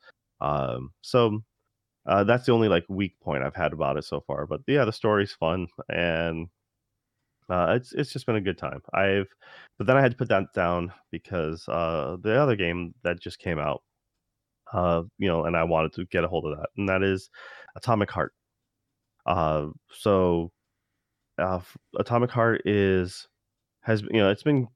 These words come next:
they've been showing, uh, like, clips from this for years now, uh, and essentially it's the, how do I explain this? Uh, I think everyone's gonna explain it the same way, though. It's,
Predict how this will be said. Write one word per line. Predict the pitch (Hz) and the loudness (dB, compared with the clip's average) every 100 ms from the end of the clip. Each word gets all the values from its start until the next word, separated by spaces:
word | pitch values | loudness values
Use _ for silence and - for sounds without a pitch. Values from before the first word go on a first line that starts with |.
| _ _ | _ _
they've | 107 113 131 | -2 0 0
been | 127 | -2
showing, | - 104 95 92 - - | -2 0 0 -4 -6 0
uh, | 92 85 80 - _ _ - | 2 2 -2 -10 _ _ -6
like, | 101 92 | -6 -6
clips | - 107 - | -6 -6 -6
from | - 92 | -6 -2
this | 85 87 | -2 -4
for | - 85 82 90 | -6 -4 -4 -6
years | 92 82 80 80 | -4 -2 -2 -4
now, | 76 65 69 - - - _ - | -8 -6 -8 -10 -20 -20 _ -6
uh, | 80 82 76 73 117 _ - | -2 2 2 0 -6 _ 0
and | 92 87 85 80 80 82 _ _ _ _ _ - - | 2 4 2 0 -2 -6 _ _ _ _ _ -12 -10
essentially | 101 110 104 - 113 107 80 | -2 0 0 0 0 2 2
it's | 95 - - | 0 -4 -14
the, | 95 98 90 82 85 - _ _ _ _ _ _ _ _ _ _ _ | -6 -2 0 -2 -4 -10 _ _ _ _ _ _ _ _ _ _ _
how | - | -4
do | 95 | -2
I | 85 | -2
explain | - - 76 | -4 -6 -4
this? | 73 - - - - _ | -6 -10 -20 -20 -20 _
Uh, | - 95 90 85 87 - | 0 2 2 2 -2 -2
I | 107 | -2
think | 110 113 | 2 2
everyone's | 107 107 101 | 4 4 2
gonna | 101 87 | 2 0
explain | - - 82 | 0 0 0
it | 80 | -2
the | |
same | 82 85 85 | -2 0 0
way, | 80 82 | 0 -2
though. | 87 85 87 | 0 2 2
It's, | - 87 - | -2 -6 -10